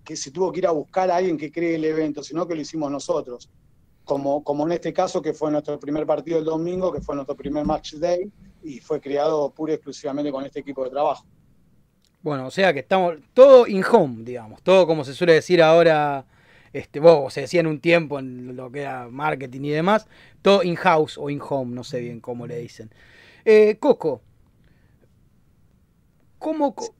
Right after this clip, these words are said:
Speaker 2: de dónde sale también un poco la idea de lo que va pasando en el playón?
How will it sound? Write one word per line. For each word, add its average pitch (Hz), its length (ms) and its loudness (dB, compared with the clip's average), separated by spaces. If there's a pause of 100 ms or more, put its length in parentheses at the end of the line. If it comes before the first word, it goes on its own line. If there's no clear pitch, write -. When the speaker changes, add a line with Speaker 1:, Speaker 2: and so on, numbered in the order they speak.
Speaker 2:
de 226 320 -4
dónde 320 360 -4
sale 247 420 0
también 185 420 -4
un 196 100 -4
poco 202 340 0
la 165 120 -2
idea 208 300 4
de 175 100 0
lo 160 100 -2
que 160 140 -2
va 185 160 0
pasando 180 400 -4
en 160 80 -6
el 143 100 -8
playón? 120 580 -12